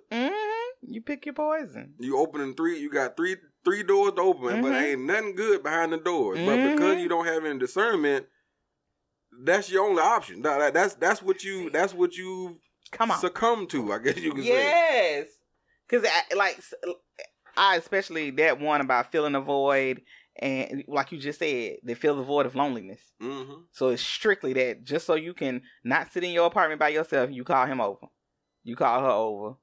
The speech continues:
Speaker 1: You call your, you go, you go out with these friends or have these friends over that you really, I don't really wanna be around them, but to fill the void of loneliness, that's why I do this. Okay? Then you got the ego one.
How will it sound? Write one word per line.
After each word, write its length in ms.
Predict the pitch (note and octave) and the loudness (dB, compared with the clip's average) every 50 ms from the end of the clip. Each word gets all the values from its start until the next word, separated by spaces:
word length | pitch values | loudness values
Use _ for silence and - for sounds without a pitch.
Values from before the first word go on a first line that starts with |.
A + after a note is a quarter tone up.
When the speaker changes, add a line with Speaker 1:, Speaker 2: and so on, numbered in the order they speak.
| _ _ _ _ - | _ _ _ _ -14
Speaker 1:
You 100 | - A#2+ | -8 -2
call 200 | - C#3 B2+ B2+ | 0 2 2 2
your, 160 | B2+ B2+ B2 - | 2 0 -2 -4
you 120 | - B2 B2 | -6 -8 -2
go, 160 | C3+ C#3 C#3 | -2 0 0
you 180 | - B2 C3 C#3 | -2 -4 -6 -2
go 140 | B2+ C3+ C3 | 2 2 4
out 200 | B2+ C3+ A2+ G2 | 4 4 4 2
with 80 | B2 | -2
these 180 | C3 C3 C3+ - | -6 -10 -10 -8
friends 400 | - C3+ B2+ B2 B2 A#2+ A#2 A2+ | -6 -6 -4 -4 -6 -8 -6 -4
or 80 | A#2+ B2 | -2 -2
have 140 | B2+ C3 | 0 -2
these 140 | B2+ B2+ B2+ | -2 -4 -6
friends 240 | - C3 B2 A#2+ A#2+ | -6 -4 -4 -2 -2
over 140 | B2 A#2 A#2+ | -2 -2 -2
that 140 | A#2+ A#2+ - | -4 -6 -4
you 60 | D#3+ | 0
really, 220 | F3 A3 C#4+ A#3 | 0 2 2 4
I 160 | D3+ B2+ C3+ | 2 4 2
don't 180 | G3+ D#4+ C#4 C#3+ | 2 0 -2 -2
really 180 | B2 B2 A#2 A#2+ | -2 -2 -4 -4
wanna 180 | A#2+ A#2 G#2+ | -6 -6 -8
be 320 | A2 A#2+ - C3 F#3 C4 G#3 | -10 -8 -6 -4 -2 2 2
around 360 | E3+ E3 E3+ - - E4 E4 | 4 4 4 4 4 2 2
them, 280 | F4 F4 E4+ E4+ E4+ E4+ _ _ - - _ - | 0 -2 -2 -2 -4 -6 _ _ -20 -20 _ -2
but 180 | B2+ B2+ C3 | -2 -2 0
to 100 | - C#3 | 0 -4
fill 240 | A#2+ - F3 G3 G#3 | -2 2 2 2 2
the 80 | G#3+ A3+ | 2 0
void 260 | G3+ F#3 F#3 F3 E3+ | 0 2 2 4 2
of 80 | F3 E3+ | 2 0
loneliness, 460 | D#3 D3+ C#3+ C3+ B2+ B2 B2 A#2+ B2 | 0 0 0 0 -2 -4 -6 -4 -2
that's 200 | - A#2+ B2 - | -2 -2 -2 -2
why 180 | C3+ A2 G#2+ G#2 | -2 -2 -2 -2
I 20 | G#2+ | -4
do 100 | G#2+ F2+ | -6 -10
this. 340 | - - A1 - - - _ _ _ _ _ _ _ _ _ _ _ _ - | -16 -18 -20 -20 -20 -20 _ _ _ _ _ _ _ _ _ _ _ _ -14
Okay? 380 | A#2+ A#2 B2+ B2+ B2 B2 B2 - - - - - | -8 -2 -2 0 0 -2 -4 -10 -14 -20 -8 -2
Then 180 | B2+ D#3+ G#3+ | 0 0 0
you 60 | G#3+ E3+ | 2 2
got 160 | E3 C#3 C3 | 2 2 0
the 80 | D3+ D3+ | -2 -6
ego 280 | G#3 C4 A3+ F3+ D3+ C#3 | -6 -2 0 2 2 2
one. 340 | C3+ B2+ A#2+ A2 G2+ G2+ | 0 -2 -2 -4 -6 -8